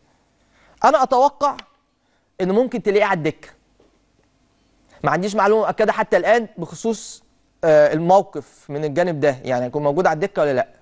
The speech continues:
هو مدير رياضي. بس المعلومة اللي عندنا النهاردة إن في اتجاه، في اتجاه إنه يكون متواجد على الدكة.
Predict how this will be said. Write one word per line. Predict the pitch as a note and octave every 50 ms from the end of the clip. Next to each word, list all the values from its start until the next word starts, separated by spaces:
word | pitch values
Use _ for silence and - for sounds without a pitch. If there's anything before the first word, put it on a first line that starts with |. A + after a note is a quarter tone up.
| _ -
هو | D3 D3+ E3
مدير | D#3 D3+ F3 F#3
رياضي. | D3+ D3 C#3 B2 G#2+ - - _ _ _ _ _ _ _ _ _ _ _ _ _ _ _ _ _ _ _ _ _ _ _ - - - - - _ -
بس | C#3+ E3 D#3+ - F#3
المعلومة | E3+ E3 D#3 F3+ A3 B3 A#3+
اللي | A3+ G#3+ F3+
عندنا | D#3+ E3+ E3+ A3 A3+ A3+
النهاردة | G3+ F#3+ F#3+ A3 B3 B3+ A3 C4+ C#4 C4 _ _ _ _ _ _ _ _ _ _ _ _ _ _ _ _ _ _ _ _ _ _ _ _ _ _ _ -
إن | G3+ G3 G3 G3+
في | - - C#4+
اتجاه، | - - - B3+ A3+ A3+ B3 C4+ D4+ D#4 C4+ - - _ _
في | - A3+
اتجاه | A#3+ - - A#3 G#3 A3 A#3 G#3+ E3+ C3+ D3+ - _ _ _ -
إنه | F3+ F3 F#3
يكون | F#3 F3+ - B3 A#3+
متواجد | A#3 - G#3+ G#3 A#3+ B3 A#3+
على | - F3 F3
الدكة. | E3 E3 E3 - - -